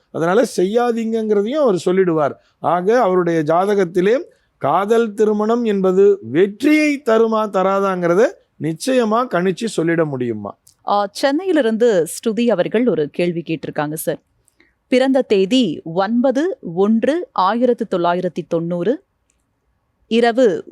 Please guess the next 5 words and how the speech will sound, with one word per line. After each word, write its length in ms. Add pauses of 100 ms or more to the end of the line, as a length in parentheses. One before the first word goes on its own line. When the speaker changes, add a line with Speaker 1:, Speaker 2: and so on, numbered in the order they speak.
(120)
Speaker 2:
ஒன்பது 600
நாற்பது 520
மணிக்கு 380
பிறந்திருக்காங்க. 640 (560)
"ஐயா, 520